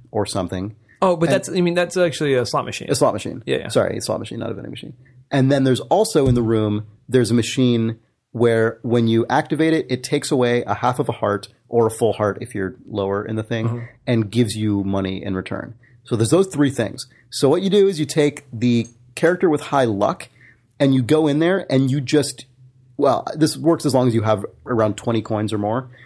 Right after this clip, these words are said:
Speaker 1: Um, if you have, if you have enough money to spare, like, you know, twenty or more coins, basically you just bounce, just, just go. Bounce between the kid and the slot machine and just, just pump all your money into there. And with the character with higher luck,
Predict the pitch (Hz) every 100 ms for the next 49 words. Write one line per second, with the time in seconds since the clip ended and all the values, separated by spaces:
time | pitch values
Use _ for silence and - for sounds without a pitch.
0 | - _ - 120 110 113 165 180 180 175
1 | 131 - 151 180 165 139 135 117 113 101
2 | - 92 87 87 _ - 110 92 - 131
3 | 147 139 107 101 - - _ - - 240
4 | 240 - 220 175 120 131 92 - 127 160
5 | - 117 104 - - - - _ - 143
6 | - _ _ - 110 131 104 90 - -
7 | - 131 160 175 156 - 151 151 143 110
8 | 113 - - 139 214 - _ _ 139 127
9 | 123 110 123 113 - 139 135 127 113 104
10 | 90 87 - _ _ 139 123 120 - -
11 | 131 - - - 156 127 - - 156 165
12 | 160 151 143 131 120 113 104 113 101 98
13 | 95 92 92 87 - - _ 143 135 170
14 | 170 - 190 208 170 - 156 143 113 127
15 | 110 -